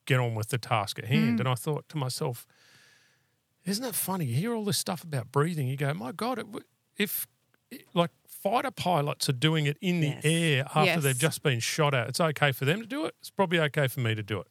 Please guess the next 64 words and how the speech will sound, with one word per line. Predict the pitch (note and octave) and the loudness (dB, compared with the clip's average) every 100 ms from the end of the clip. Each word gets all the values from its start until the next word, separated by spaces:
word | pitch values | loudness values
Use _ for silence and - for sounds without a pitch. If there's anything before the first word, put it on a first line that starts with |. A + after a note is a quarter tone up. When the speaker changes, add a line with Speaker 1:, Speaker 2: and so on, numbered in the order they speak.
| - | -2
Speaker 3:
Yeah, | D#3+ G3+ | 0 2
Speaker 2:
Mm. | F3 | 0
Speaker 3:
the | E3+ | 4
Speaker 1:
You | D3+ | 4
know, | D3 | 4
and | D3 | 4
then, | D#3 D#3 | 2 4
and | D#3 | 2
you | |
Speaker 3:
science | C3+ | 4
Speaker 1:
sort | G#3+ | 4
of | E3+ | 6
Speaker 3:
behind | D#3 C#3+ | 4 4
Speaker 1:
rethink | C3 D#3 D3+ | 2 0 0
Speaker 3:
it. | |
Speaker 1:
it. | B2 | -4
You | |
go, | A#2+ A2+ A2 | 0 0 0
Oh, | |
this | A2 - | -2 -6
breathing | - G2+ G2+ G2 | -10 -8 -8 -8
thing, | A#2 G2 | -8 -8
meh. | G2 G#2 G#2+ G#2+ _ - | -10 -8 -8 -10 _ -4
Speaker 2:
Yeah. | A#3+ F#4+ A4 - | 0 0 0 0
Speaker 1:
And | D3 | 2
then | D3 | 2
you | |
go, | C3+ C3 C3 - | 2 0 -2 -10
"Hang | - B3 B3 | -14 -12 -10
on | B2 | -10
a | |
minute. | G#2+ C3 - _ | -10 -12 -12 _
Speaker 2:
Yeah. | - A3+ | -6 -2
Speaker 1:
That's | G#3+ A3 | -2 -2
a | |
cool | - - E3+ | -6 -2 -2
guy," | B2+ D3+ B2 C3+ | -2 -4 -6 -6
or, | F3 B2+ C3+ | -4 -4 -2
"That's | G3 D3 | -4 -6
a | |
cool | - C3+ | -6 -8
girl." | A#2 C#3 - - - F3+ | -6 -8 -8 -12 -18 -4
You | F#3+ | 0
know, | - | 2
Speaker 3:
Yeah. | - D#3+ C3+ | 2 -2 -4
Speaker 2:
Yeah. | G3+ F3+ - | 0 0 2
Speaker 1:
they're | E3 G#3 | 0 0
doing | D3+ B2+ | -2 -4
it. | A#2 - _ _ _ _ _ _ _ _ _ _ _ F#3+ | -6 -10 _ _ _ _ _ _ _ _ _ _ _ -4
Okay, | F3+ C3 - | -4 -8 -2
uh, | D#3 D#3 | -4 -2
that's, | F#3 | -2
Speaker 2:
Yeah. | G#3 G3+ - | 2 2 4
Speaker 1:
that's | F3+ D#3 | 2 4
okay | B2+ C3 | 2 0
for | A2+ | -4
me | G#2+ G2+ | -8 -2
now. | |
Speaker 3:
When | G3+ G#3+ | 0 2
you | B3 B3 | 4 4
Speaker 1:
<laughs> | F#3+ | 4
Speaker 3:
look | G3+ | 4
at | G3+ D#3 | 2 0
it | C#3+ C#3 | 0 -2